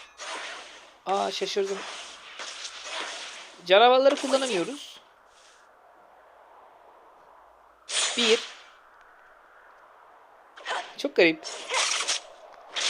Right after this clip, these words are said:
İki. Ya, Ahri'nin ye-,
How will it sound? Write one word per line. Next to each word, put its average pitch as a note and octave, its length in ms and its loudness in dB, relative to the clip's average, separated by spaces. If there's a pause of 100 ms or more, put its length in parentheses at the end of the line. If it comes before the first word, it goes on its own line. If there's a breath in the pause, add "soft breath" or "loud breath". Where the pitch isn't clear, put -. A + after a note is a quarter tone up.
(420)
İki. A3 380 2 (1600)
Ya, - 80 4
Ahri'nin A#3+ 520 4
ye-, B3+ 160 2